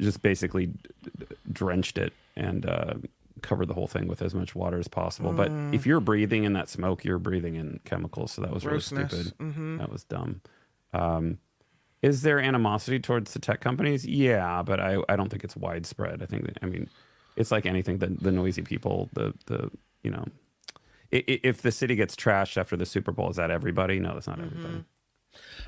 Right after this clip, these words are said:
Speaker 2: I was
Speaker 1: So.
Speaker 2: talking to Nikki about this earlier, where there was a, remember the, the people that got stuck in the back of a Waymo vehicle recently?
Speaker 1: Mm-hmm.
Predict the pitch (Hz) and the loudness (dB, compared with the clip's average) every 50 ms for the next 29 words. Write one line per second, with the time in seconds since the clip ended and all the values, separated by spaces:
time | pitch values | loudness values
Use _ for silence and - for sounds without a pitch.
0 | - - 247 240 - - 302 330 - 262 220 175 165 156 160 - - 160 156 147 | -6 -4 -4 -4 -2 -2 -2 0 2 2 2 2 2 2 0 2 2 2 2 4
1 | 156 143 143 - 156 147 - - - 160 156 160 160 160 151 147 147 143 139 139 | 2 0 2 0 -2 -2 -2 -2 0 2 2 4 4 4 4 4 2 2 0 2
2 | 156 147 147 147 143 143 143 143 - - - - - - - _ _ _ _ - | 2 4 4 6 4 4 2 0 -6 -18 -18 -18 -18 -20 -20 _ _ _ _ -4
3 | 160 185 196 214 262 302 294 - 220 190 - 170 180 185 196 214 247 262 330 330 | 2 4 4 4 4 2 2 2 2 2 2 0 0 2 2 2 4 2 2 2
4 | 262 233 202 180 160 - _ _ - 156 139 _ _ _ _ - 156 147 147 139 | 4 4 4 4 4 2 _ _ -10 -10 -10 _ _ _ _ 0 2 2 4 2
5 | 139 139 135 139 - _ _ _ _ _ _ - - _ _ _ _ _ _ _ | 2 0 -2 -6 -12 _ _ _ _ _ _ -20 -20 _ _ _ _ _ _ _
6 | _ _ _ _ _ - - 240 247 254 262 247 233 196 - - - 160 147 - | _ _ _ _ _ -2 0 0 2 2 2 4 2 2 0 2 2 2 2 2
7 | - - - - - 208 180 - 202 170 165 156 143 - 151 147 147 151 - 156 | -2 -6 -6 0 0 0 0 0 0 0 0 0 2 4 4 4 4 2 0 -2
8 | 135 147 139 135 135 131 135 - _ - 151 147 160 165 170 165 156 151 143 131 | 0 0 0 0 0 -2 -4 -8 _ -8 -2 2 2 4 4 4 2 2 2 2
9 | 147 143 127 127 - 131 101 90 - 143 _ 147 165 170 - - 98 95 95 92 | 2 0 0 0 -2 -4 -6 -6 -8 -10 _ 2 2 2 4 4 4 4 4 2
10 | 104 - - | 0 -4 -12